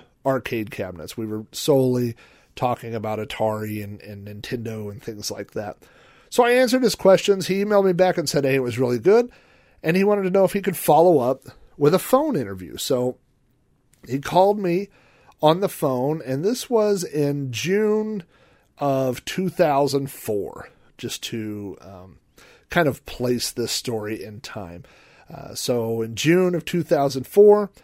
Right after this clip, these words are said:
Michael called me, and we did a brief phone interview. Um, I wrote down a few, you know, I wanted to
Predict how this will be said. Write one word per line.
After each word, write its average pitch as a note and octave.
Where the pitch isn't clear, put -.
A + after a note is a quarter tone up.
Michael B2+
called G3+
me, G3
and B2+
we C3
did B2+
a A2
brief D3+
phone E3
interview. D3+
Um, A2+
I C#3+
wrote D3
down C3
a A#2+
few, A#2+
you B2
know, B2+
I B2
wanted E3
to B2